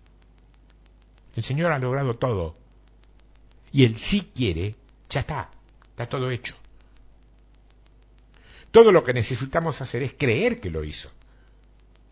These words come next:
Lo que dice segunda Corintios capítulo doce, verso nueve,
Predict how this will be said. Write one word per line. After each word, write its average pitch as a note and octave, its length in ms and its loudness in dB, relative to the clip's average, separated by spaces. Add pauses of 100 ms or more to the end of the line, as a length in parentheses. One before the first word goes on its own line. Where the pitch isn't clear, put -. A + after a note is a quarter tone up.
(2000)
Lo A#2 120 -6
que B2 80 0
dice E3+ 220 2
segunda E3+ 400 2
Corintios D3+ 440 -4
capítulo B2 500 -4
doce, C3+ 240 -2
verso B2 280 -2
nueve, A#2+ 440 -2